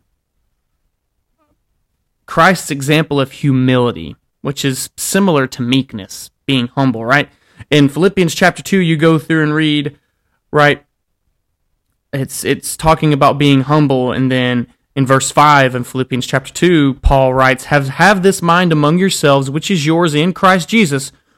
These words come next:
who, though he was in the form of God, did not count equality with God a thing to be grasped.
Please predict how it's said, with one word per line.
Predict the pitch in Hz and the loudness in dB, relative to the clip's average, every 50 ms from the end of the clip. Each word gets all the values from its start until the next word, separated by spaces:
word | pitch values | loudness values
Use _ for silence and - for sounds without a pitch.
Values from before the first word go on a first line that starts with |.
| _ - | _ 0
who, | - 208 226 214 | 2 4 4 6
though | 160 180 208 226 233 240 | 6 6 8 8 8 8
he | 202 180 220 220 | 6 4 4 4
was | 202 208 170 202 | 4 4 4 6
in | 220 208 | 4 4
the | 202 185 | 4 2
form | - - 202 208 226 226 214 | 0 2 4 4 6 6 6
of | 196 175 147 | 4 2 2
God, | 139 165 165 175 180 160 | 2 2 2 4 2 2
did | 165 170 | 2 2
not | 175 196 226 214 - | 4 4 2 0 -2
count | - - 190 196 - - | -4 -2 -2 -2 -2 -4
equality | 170 - - - 165 175 196 202 180 190 | -8 -8 -2 0 2 4 4 4 4 2
with | 190 190 151 | 2 0 0
God | 139 151 139 143 156 | 2 4 4 4 4
a | 160 | 2
thing | - - 151 135 135 135 | 0 0 0 0 0 0
to | 143 | 0
be | 143 156 | -2 -2
grasped. | 143 147 175 196 233 - - - - - _ | 0 2 2 2 2 0 -2 -6 -12 -16 _